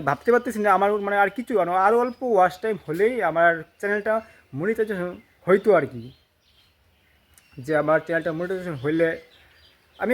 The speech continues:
গরিব তো, তাহলে আমি ভালো হইতাম আর কি, মানে, আনন্দিত হইতাম, খুশি হইতাম। আর আমি কাজ করে, মানে, YouTube-এ কাজ করে আমি আরও মজা পাইতাম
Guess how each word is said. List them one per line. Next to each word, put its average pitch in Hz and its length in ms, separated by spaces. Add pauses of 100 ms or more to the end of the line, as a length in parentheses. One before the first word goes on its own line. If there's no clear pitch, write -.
(120)
গরিব 226 260
তো, 269 60 (160)
তাহলে 202 200
আমি 214 80 (120)
ভালো 226 180
হইতাম 208 240
আর 151 80
কি, 147 100
মানে, 160 100 (120)
আনন্দিত 196 260 (100)
হইতাম, 156 220 (100)
খুশি 196 240
হইতাম। 151 260 (540)
আর 147 60 (100)
আমি 160 100 (120)
কাজ 196 140 (200)
করে, 151 160 (100)
মানে, 139 180
YouTube-এ 156 340
কাজ 175 120 (120)
করে 160 160 (120)
আমি 143 200
আরও 139 140 (600)
মজা 226 280
পাইতাম 202 240